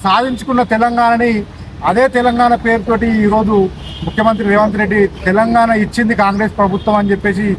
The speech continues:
చెప్పింది. చెప్పి ప్రభుత్వం మీద ప్రభుత్వం వచ్చింది కాబట్టి అదే తెలంగాణ తెచ్చిన సోనియా గాంధీ ఉద్యమకారులను కూడా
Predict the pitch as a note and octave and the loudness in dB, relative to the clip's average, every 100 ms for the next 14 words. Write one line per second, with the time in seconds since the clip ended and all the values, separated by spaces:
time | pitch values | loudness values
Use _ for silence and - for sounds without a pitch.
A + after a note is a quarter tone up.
0 | - F3 G#3+ G#3 G#3+ A#3 - - - - | -2 -2 2 2 2 -2 -10 -16 -16 -14
1 | - G#3 - C#4 A3+ A3+ A3+ G3 B3 A#3 | -2 -2 0 -2 2 0 -2 0 2 2
2 | A3+ G3+ G#3 A3 A3 A3+ G#3 - G3 G#3 | 0 -4 -2 0 4 4 2 2 -2 0
3 | A3+ A3 G#3 G3 G#3+ G3+ G#3 G3+ G3 F#3+ | 0 0 0 0 -2 0 0 -2 0 0
4 | F#3+ - - - - D3+ A3 C#4 B3+ B3+ | 0 -6 -16 -16 -4 0 2 0 0 0
5 | B3+ B3 B3 A#3+ - A#3 A#3 A3 A3+ A#3+ | 0 0 2 0 -2 -2 0 2 2 2
6 | A#3 A3 A3+ G#3+ - - - E3 D#3 A#3+ | 2 0 0 -2 -6 -16 -10 -6 0 0
7 | C4 C4 B3+ B3 A#3+ A#3+ | 2 0 0 0 2 4